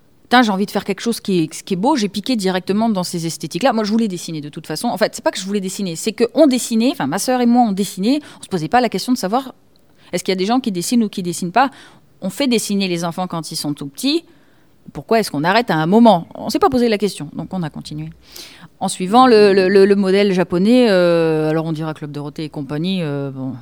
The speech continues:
il y en avait d'autres largement avant, et c'est, c'est là que ça, ça a pris ses racines pour moi. C'est pour ça que ça remonte à loin. Il y a pas vraiment de date où je me suis dit, « Tiens, je vais me mettre à dessiner du manga. » Maintenant, aujourd'hui, comme vous le dites, le manga est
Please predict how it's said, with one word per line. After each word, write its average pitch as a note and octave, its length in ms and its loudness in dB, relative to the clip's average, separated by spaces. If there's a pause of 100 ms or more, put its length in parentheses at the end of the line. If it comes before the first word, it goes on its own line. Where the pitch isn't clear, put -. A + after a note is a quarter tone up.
il D3+ 80 -8
y - 20 -4
en C#3 40 -4
avait D3 140 -6
d'autres D#3+ 280 -6
largement F#3 520 0
avant, G3 260 2
et G3 100 -2
c'est, F3 220 -10
c'est - 160 -6
là F#3 120 0
que F#3 80 -6
ça, D#3 400 -4
ça - 220 -4
a D3+ 60 -2
pris - 140 -8
ses - 140 -6
racines F3 340 0
pour D#3+ 120 -8
moi. G#3+ 140 0
C'est G3+ 80 -6
pour F3 120 -8
ça A3+ 80 2
que G#3+ 80 -6
ça G3 80 -2
remonte F#3 260 -2
à F3+ 60 -2
loin. A3+ 140 2
Il B3 40 4
y G#3 40 2
a F#3 40 0
pas A3 120 2
vraiment F#3+ 260 0
de F3+ 80 -4
date B3+ 220 2
où A3 60 -2
je G3+ 80 0
me F#3+ 60 0
suis G3 140 -8
dit, « A3 120 -4
Tiens, C4+ 200 2 (460)
je - 80 -8
vais F#3+ 60 0
me G3+ 40 2
mettre A3 160 0
à G#3+ 40 0
dessiner G3 360 -2
du G3+ 100 -2
manga. » D3+ 380 -4 (1000)
Maintenant, D#4+ 460 4
aujourd'hui, A#3+ 340 2
comme B3 180 4
vous A3+ 100 2
le A#3 60 0
dites, D4+ 520 -2 (640)
le A#3 240 6
manga C#4 540 6 (880)
est A#3 280 0